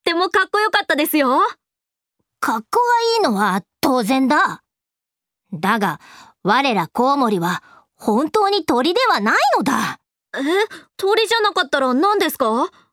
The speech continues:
Speaker 2: 我らコウモリは哺乳類だ。鳥のように卵で繁殖するのではない。メスコウモリが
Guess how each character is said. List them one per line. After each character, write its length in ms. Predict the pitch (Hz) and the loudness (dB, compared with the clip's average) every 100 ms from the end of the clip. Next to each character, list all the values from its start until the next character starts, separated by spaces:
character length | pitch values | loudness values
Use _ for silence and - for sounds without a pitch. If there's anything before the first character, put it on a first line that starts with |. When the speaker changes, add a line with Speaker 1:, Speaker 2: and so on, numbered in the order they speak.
| _ _ _ _ - | _ _ _ _ -6
Speaker 2:
我 360 | 190 247 277 214 | -2 0 0 -2
ら 160 | 156 - | -4 -2
コ 280 | 247 277 | 0 2
ウ 20 | 277 | 2
モ 160 | 220 | 0
リ 100 | 185 | -2
は 240 | 160 156 - _ _ | -4 -6 -10 _ _
哺 300 | - 370 370 | 0 2 2
乳 100 | 403 466 466 | 2 2 0
類 180 | 233 170 | 0 -2
だ。 220 | 170 165 _ _ _ _ _ _ _ _ _ - | -4 -6 _ _ _ _ _ _ _ _ _ -8
鳥 300 | 214 202 226 | -2 0 2
の 140 | 226 | 2
よ 180 | 220 214 | 2 0
う 60 | 208 | 0
に 220 | 175 165 | -2 -2
卵 440 | 262 214 285 262 | -2 0 0 -2
で 80 | 185 | -4
繁 300 | 156 208 254 | -4 -2 -2
殖 220 | 262 285 | 0 -4
す 140 | - 294 | -2 -2
る 100 | 320 | 0
の 140 | 254 | 0
で 80 | 180 | -2
は 140 | 151 | -2
な 220 | 180 262 247 | 0 0 -2
い。 120 | - _ _ _ _ _ _ _ _ - | -4 _ _ _ _ _ _ _ _ -2
メ 160 | 320 330 | 0 0
ス 100 | - | -2
コ 120 | 427 480 | 0 2
ウ 40 | 415 | 2
モ 80 | 262 | 0
リ 100 | 220 | 0
が 300 | 190 175 | 0 -2